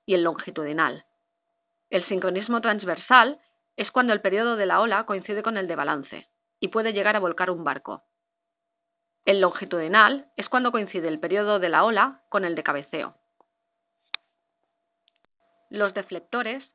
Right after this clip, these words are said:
son piezas metálicas que se ponen cerca de la hélice y la popa, por debajo de la línea de flotación, para corregir el asiento y la escora, pero solo son comunes en barcos de media y alta velocidad, no en barcos pequeños de doce metros.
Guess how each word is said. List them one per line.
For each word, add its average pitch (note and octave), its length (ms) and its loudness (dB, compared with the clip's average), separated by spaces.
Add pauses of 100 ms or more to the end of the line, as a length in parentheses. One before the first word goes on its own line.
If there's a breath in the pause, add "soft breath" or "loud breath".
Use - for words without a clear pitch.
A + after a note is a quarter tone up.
(300)
son B3+ 220 -4
piezas A3 320 -6
metálicas D#3+ 560 -8
que F3 120 -14
se F3 120 -12
ponen F3 360 -6
cerca G#3+ 300 -4
de F#3 100 -4
la E3+ 140 -4
hélice D#3+ 320 -10
y D#3 40 -8
la D3+ 120 -8
popa, G#3+ 380 -2 (340)
por F3 160 -2
debajo E3+ 380 4
de D#3 100 -6
la D#3 100 -4
línea F3 280 -4
de D#3 100 -8
flotación, G3+ 720 -6 (480)
para F3+ 240 8
corregir F3 500 -2
el E3+ 140 0
asiento A3+ 380 -4
y B3+ 40 0
la G3 80 -2
escora, - 460 -8 (580)
pero F#3 180 -2
solo A3+ 220 0
son G#3+ 240 -4
comunes G#3+ 560 -2
en F#3 160 -4
barcos G#3 320 0
de G3 80 -4
media A#3 400 -4
y G3 120 -2
alta F#3+ 180 0
velocidad, F3+ 520 -4 (560)
no G#3+ 120 2
en G#3 100 0
barcos F#3 320 6
pequeños G3+ 460 -4
de F3+ 80 -2
doce D#3+ 260 -8
metros. C#3+ 560 -10